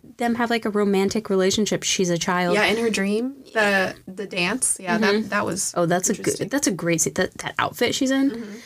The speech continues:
Speaker 1: But
Speaker 2: She
Speaker 1: he
Speaker 2: looks like a
Speaker 1: <sighs>
Speaker 2: bride of Frankenstein. <laughs>
Speaker 1: She looks so good.
Speaker 2: Yeah.
Speaker 1: Um, but he was like, "Look, I don't, we're not gonna, we're not gonna do the romance plot. That's ridiculous." So, you know, hats off to you, David. Love that for you.
Speaker 2: Yeah, and honestly, I just put myself on the, the same level as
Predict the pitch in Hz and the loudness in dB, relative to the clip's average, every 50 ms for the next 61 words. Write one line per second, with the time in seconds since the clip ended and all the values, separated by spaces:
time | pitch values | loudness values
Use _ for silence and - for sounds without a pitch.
0 | - _ _ 269 277 254 285 302 302 - 294 294 320 - 285 277 233 214 220 226 | -20 _ _ -2 2 2 4 4 2 2 2 2 2 2 2 2 2 2 2 2
1 | 214 196 185 180 202 190 208 220 208 - 196 185 196 240 208 294 302 - - 330 | 2 0 0 0 2 2 2 2 2 2 0 0 0 0 0 0 0 2 2 2
2 | 269 226 349 - - 214 440 370 339 320 311 311 330 349 285 254 226 - - - | 2 2 0 0 0 0 2 2 2 2 0 -2 -2 0 0 2 2 2 0 0
3 | - 208 196 190 190 180 185 185 190 185 190 - 240 214 208 208 214 196 - 226 | 0 2 2 2 2 2 2 2 2 0 -2 -4 -6 -6 -6 -6 -4 -2 0 2
4 | 226 214 196 190 - - - - 208 - 208 - 240 226 226 226 233 220 208 - | 2 2 2 0 -4 -6 -4 -2 0 0 0 0 0 0 0 2 0 0 0 0
5 | 196 170 - 165 170 180 180 - - 107 71 - - 143 175 175 165 160 175 165 | 0 0 2 0 2 2 0 -2 -2 -6 -8 -4 -2 0 2 2 2 2 0 0
6 | 156 151 143 202 175 170 170 165 175 165 165 175 165 160 156 151 156 175 175 175 | 2 2 0 0 0 0 0 2 0 0 2 2 0 0 0 -2 0 0 2 2
7 | 170 165 160 160 156 156 - - - 156 147 139 - - 165 160 - - 170 160 | 2 2 2 2 2 0 -2 -2 0 0 0 2 2 0 0 0 0 0 0 0
8 | 156 160 143 151 156 131 131 147 - - - 240 220 - - 220 202 185 175 180 | 2 0 0 0 2 2 2 2 2 2 2 2 2 2 2 2 2 2 2 2
9 | - 202 202 - 214 202 - - 196 185 175 175 160 151 - 151 151 160 180 190 | 0 -2 0 0 -2 -2 0 2 2 2 2 2 2 2 2 2 2 2 2 0
10 | 220 - - - - - _ _ _ _ _ _ _ - 170 170 165 175 175 - | -2 -6 -12 -18 -20 -20 _ _ _ _ _ _ _ -4 -4 -2 0 -2 -2 -2
11 | - 190 180 165 151 139 143 - 254 240 214 208 214 247 - - 269 226 208 202 | 0 2 2 2 2 2 0 0 2 2 4 4 2 2 2 2 2 2 2 0
12 | - - 196 196 202 214 - 214 214 208 226 208 202 190 180 180 - - - 196 | -2 -2 -4 -2 -2 -2 0 -2 -2 -2 -4 -6 -6 -8 -10 -12 -14 -14 -16 -16
13 | 208 196 - 208 190 175 175 190 220 233 196 185 180 175 175 - - - | -14 -14 -12 -12 -10 -4 -4 -2 -2 0 0 0 0 0 -2 -4 -4 -6